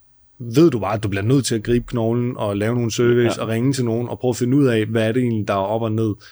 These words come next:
Speaker 1: i det her, og så finder du måske lidt mere retvisende, sådan objektivt situations-, øh, billede, end, end, øh, eller billede af, hvordan situationen i virkeligheden er, ikke?
Speaker 2: Jeg tror, det, jeg tror, jeg,
Speaker 1: Øhm,
Speaker 2: jeg, jeg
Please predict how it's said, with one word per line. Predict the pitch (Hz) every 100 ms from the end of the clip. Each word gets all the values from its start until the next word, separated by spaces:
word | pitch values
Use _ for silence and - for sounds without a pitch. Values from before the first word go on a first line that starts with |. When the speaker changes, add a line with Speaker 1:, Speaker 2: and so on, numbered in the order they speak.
| _ 156
Speaker 1:
i | 143
det | 131
her, | 110 107
og | 101 104
så | 113
finder | 139 120
du | 104
måske | 101 - 113
lidt | 107 113 113
mere | 110 110 107 -
retvisende, | 123 - 123 104 101
sådan | 104
objektivt | 151 156 147 - 117 110 101 - -
situations-, | - 113 104 - 135 107 - - - -
øh, | 107 98 98 95 95 95 - - _ -
billede, | 117 107 104 110 110
end, | 104 101
end, | 104 98 98 104
øh, | - - - _ - 113
eller | 104 95 - -
billede | 123 117
af, | 107
hvordan | 104 107 110
situationen | 110 113 107 107
i |
virkeligheden | 127 135 110 98
er, | 104
ikke? | 170 - - -
Speaker 2:
Jeg | 123
tror, | 135
det, | 127
jeg | 110
tror, | 120
jeg, | 107
Speaker 1:
Øhm, | 95 92
Speaker 2:
jeg, |
jeg | 110